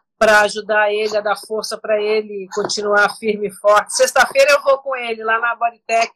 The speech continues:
que a gente vai, vou malhar lá com ele. Então, assim, a gente pode, ajuda o amigo, você tem, às vezes você tem um amigo que tá depressivo, um amigo que tá lá desanimado, que não sai de casa, tira esse amigo de casa,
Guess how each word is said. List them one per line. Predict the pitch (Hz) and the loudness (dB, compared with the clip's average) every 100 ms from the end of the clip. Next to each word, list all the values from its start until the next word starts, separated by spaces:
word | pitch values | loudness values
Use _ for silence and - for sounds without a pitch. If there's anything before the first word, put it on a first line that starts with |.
| 240 | -14
que | |
a | 226 | -14
gente | 214 226 - | -14 -18 -8
vai, | 226 214 202 _ _ - | -4 -4 -6 _ _ -12
vou | 214 | -8
malhar | 226 226 220 214 | -4 0 2 2
lá | 208 202 | 2 -2
com | - 202 | -6 -14
ele. | 180 156 143 _ _ _ _ _ | -14 -20 _ _ _ _ _ _
Então, | 180 185 185 - 311 | -20 -18 -12 -12 -8
assim, | 311 - 262 233 214 208 196 190 | -6 -6 -6 -4 -2 -2 -4 -4
a | 196 | -4
gente | 240 - - | -6 -8 0
pode, | 262 254 | 2 2
ajuda | 240 214 208 254 311 262 | 4 4 2 -2 2 4
o | 262 | 4
amigo, | 233 240 262 214 | 2 -4 -8 -10
você | - | -14
tem, | 262 262 | -6 -6
às | |
vezes | 247 262 | -6 -10
você | - | -12
tem | 277 | -2
um | |
amigo | 269 254 269 269 | 0 0 -4 -12
que | - | -6
tá | 262 | -4
depressivo, | 247 254 262 247 - - 262 262 233 | -4 -4 -2 -2 -6 -12 -10 -10 -4
um | 247 | -2
amigo | 247 262 254 240 | -2 -8 -16 -16
que | - | 0
tá | 254 247 | 4 4
lá | 240 240 247 | 2 -2 -2
desanimado, | 220 247 240 233 233 240 240 233 | -14 -20 _ _ -2 0 -2 -6
que | 233 | _
não | 233 | -20
sai | - 247 240 | -14 -14 -14
de | _ | _
casa, | 240 240 240 226 _ | -8 -6 -6 -8 _
tira | - 277 | -20 -16
esse | 254 254 | -14 -12
amigo | 240 233 220 | -14 -18 _
de | - | -20
casa, | - 233 226 220 214 | -6 0 0 -2 -10